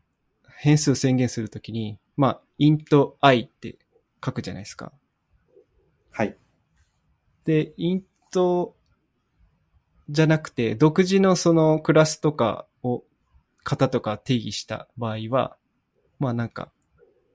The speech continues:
Speaker 1: 例えば木村っていう型を定義したら、き-、最初に、その、その行の最初に木村っていうのが出る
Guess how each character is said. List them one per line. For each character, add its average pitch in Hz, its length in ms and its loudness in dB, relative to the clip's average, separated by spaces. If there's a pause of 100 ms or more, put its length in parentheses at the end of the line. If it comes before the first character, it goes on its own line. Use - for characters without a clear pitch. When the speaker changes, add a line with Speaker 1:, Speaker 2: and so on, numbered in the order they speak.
(1300)
Speaker 1:
例 139 80 4
え - 40 -6
ば 127 80 -10
木 - 240 2
村 139 340 6
っ - 180 -6
て 123 100 -4
い 120 340 0
う - 100 -10 (140)
型 113 260 -4
を 104 160 -6 (360)
定 131 120 0
義 104 160 -4
し - 120 -8
た 107 120 -8
ら、 - 280 -10 (1400)
き-、 151 280 2
最 165 240 2
初 165 160 2
に、 151 280 2 (680)
そ - 160 -2
の、 123 340 0
そ - 140 -2
の 190 120 4
行 202 200 10
の 139 100 6
最 147 220 4
初 151 120 2
に 143 100 0
木 - 160 2
村 170 220 6
っ 170 120 2
て 127 80 -4
い - 20 -2
う 98 60 -6
の - 20 -
が 101 120 -12
出 120 140 -6
る 104 220 -8